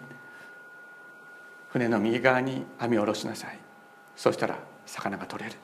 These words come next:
とおっしゃった。で、彼らは船の右側に網を下ろした。すると、百五十三匹の大きな魚で網がいっぱいになった。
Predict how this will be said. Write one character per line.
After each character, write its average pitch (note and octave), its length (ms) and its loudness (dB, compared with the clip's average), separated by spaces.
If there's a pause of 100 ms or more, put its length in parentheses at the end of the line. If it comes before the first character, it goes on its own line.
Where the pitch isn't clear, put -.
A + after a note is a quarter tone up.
(520)
と - 80 -8
お - 20 -8
っ - 40 -10
し - 80 -10
ゃ - 40 -10
っ - 40 -14
た。 - 140 -18 (1200)
で、 - 80 -8
彼 A#2+ 180 4
ら G2 100 6
は F2 200 -2 (880)
船 C3+ 180 4
の G#2 120 4
右 G2+ 200 4
側 A2+ 200 6
に C#3+ 200 2 (1300)
網 A2 180 4
を E2+ 60 0
下 F2+ 60 -2
ろ - 60 -4
し - 100 -8
た。 - 100 -12 (160)
す - 160 -4
る G#2+ 80 0
と、 A2+ 200 0 (160)
百 A#2+ 280 -4
五 A2+ 60 0
十 A2+ 180 0
三 A#2 220 -2
匹 - 180 -8
の - 100 -8 (840)
大 A#2 160 4
き A2 120 0
な F#2 100 -2
魚 C#3 320 0
で D#3+ 220 0 (2000)
網 - 200 -2
が F#2 80 0
い F#2 40 -2
っ - 20 -4
ぱ - 220 -4
い - 40 -8
に - 80 -12
な - 60 -12
っ - 120 -16
た。 - 100 -14